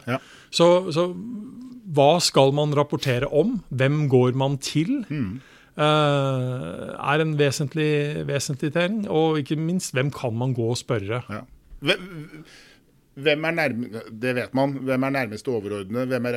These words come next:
Speaker 1: autorisasjonsansvarlig? Hvem er, håper jeg å si, hvor er sikkerhetsorganisasjonen din? Hvor er, eh,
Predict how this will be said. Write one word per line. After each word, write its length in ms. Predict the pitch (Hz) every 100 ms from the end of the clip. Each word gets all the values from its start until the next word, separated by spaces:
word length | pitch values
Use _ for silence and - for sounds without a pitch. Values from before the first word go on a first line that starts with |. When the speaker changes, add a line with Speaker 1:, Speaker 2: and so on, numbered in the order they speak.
| 117
Speaker 1:
autorisasjonsansvarlig? 1160 | 120 117 123 117 110 101 107 107 110 107 120
Hvem 160 | 123 113
er, 160 | 113 117
håper 100 | 113
jeg 80 |
å 40 | 117
si, 80 | 120
hvor 140 | 120
er 60 | 117
sikkerhetsorganisasjonen 1400 | - 110 - 110 - 120 113 117 117 117 107 117 107
din? 320 | 113 117 117 117
Hvor 280 | 117 120
er, 420 | 117 113 117 113 110
eh, 220 | 117